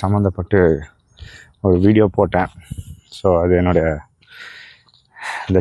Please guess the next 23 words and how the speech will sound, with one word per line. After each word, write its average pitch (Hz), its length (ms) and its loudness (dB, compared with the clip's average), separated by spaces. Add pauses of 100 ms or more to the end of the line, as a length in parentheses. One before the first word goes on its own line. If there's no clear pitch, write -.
YouTube 120 200 4 (120)
சேனல்ல 90 260 2
இருக்கும். - 300 -4 (840)
So 123 200 2
இந்த, 123 500 4 (880)
இந்த 143 420 4
இவரு 139 300 6
நடிகர், 156 420 6
அ, 117 260 4
விஜய் 120 520 4
கட்சி 110 300 -2
ஆரம்பிச்சது 107 380 0
வந்து, 107 520 0 (140)
அ, 92 100 4
சோஷியல் 120 440 0
மீடியாலலாம் 101 580 -2
ரொம்ப 117 360 -6
பரபரப்பாய், 107 760 -2 (800)
அ, 82 220 -4
பேசப்படுது. 95 600 0 (140)
எல்லாரும் 98 360 -2
வந்துட்டு 90 500 0 (120)
பயங்கரமா 95 380 -2